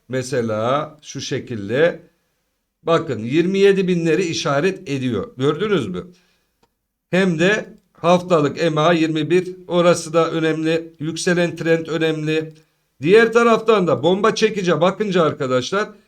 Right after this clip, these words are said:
yirmi yedi bin altı yüz doksan sekizde de bomba çekicin mavi çizgisi var gördüğünüz gibi.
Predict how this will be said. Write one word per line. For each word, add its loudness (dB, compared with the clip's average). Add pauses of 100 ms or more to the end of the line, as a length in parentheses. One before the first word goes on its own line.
(140)
yirmi -2
yedi 2
bin 0
altı 0
yüz -6
doksan 0
sekizde -2
de -2 (300)
bomba 2
çekicin -2 (760)
mavi 2
çizgisi -4
var -4 (120)
gördüğünüz -2
gibi. -8